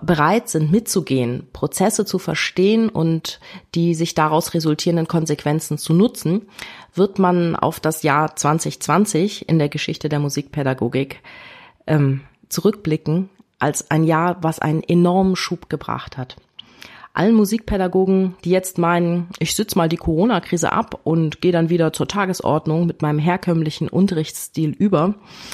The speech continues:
sollte bewusst sein, ihr verpasst mit so einer Einstellung etwas ganz Wesentliches, was euren Arbeitsalltag sehr positiv prägen wird, euch neuen Schwung und Motivation verleiht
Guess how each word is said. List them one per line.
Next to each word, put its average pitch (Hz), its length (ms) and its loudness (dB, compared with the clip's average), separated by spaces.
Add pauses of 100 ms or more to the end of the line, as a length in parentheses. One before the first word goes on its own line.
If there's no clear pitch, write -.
(340)
sollte 170 320 2
bewusst 175 380 0
sein, 170 380 2 (420)
ihr 180 120 4
verpasst 202 560 -2
mit 147 140 -6
so 147 140 0
einer 147 420 0
Einstellung 139 640 0
etwas 156 280 -2
ganz 165 260 0
Wesentliches, 180 720 0 (100)
was 147 240 -4
euren 156 200 2
Arbeitsalltag 160 960 0 (100)
sehr 180 280 2
positiv 170 680 -4
prägen 151 420 -2
wird, 131 340 -4 (200)
euch 160 320 -4
neuen 165 340 2
Schwung 220 380 2
und 160 180 -2
Motivation 175 720 2
verleiht 170 460 -2